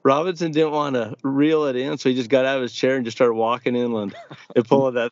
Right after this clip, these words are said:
Speaker 1: thing right up onto the beach. But there were, the thing was,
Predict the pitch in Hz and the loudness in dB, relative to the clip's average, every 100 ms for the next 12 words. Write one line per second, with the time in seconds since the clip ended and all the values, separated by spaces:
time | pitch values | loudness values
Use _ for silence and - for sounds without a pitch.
0 | - 127 117 127 139 135 127 127 120 107 | 0 0 2 2 2 0 0 0 -4 -2
1 | 117 113 104 - _ _ - - _ _ | -2 -2 -6 -16 _ _ -6 -6 _ _
2 | _ 160 156 196 196 170 165 220 214 208 | _ 4 6 2 2 -2 -2 0 0 0
3 | 233 240 | -2 -6